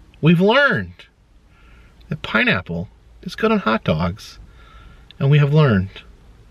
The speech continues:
that Mothman is still the king of West Virginia. Appreciate you guys watching this video.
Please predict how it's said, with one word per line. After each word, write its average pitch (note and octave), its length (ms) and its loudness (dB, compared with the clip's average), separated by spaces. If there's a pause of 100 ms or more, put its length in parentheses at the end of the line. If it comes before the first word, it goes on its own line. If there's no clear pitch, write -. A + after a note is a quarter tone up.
(220)
that - 140 -4
Mothman A#2 680 2
is B2 140 -2
still F2+ 600 -2 (800)
the - 80 -6
king E2 520 -4 (840)
of F#2 160 -10
West F2 240 -4
Virginia. F2 520 0 (2750)
Appreciate C3 400 -2
you C3 80 -10
guys B2+ 260 0
watching C3 300 -4
this B2+ 120 -2
video. D#3 380 -2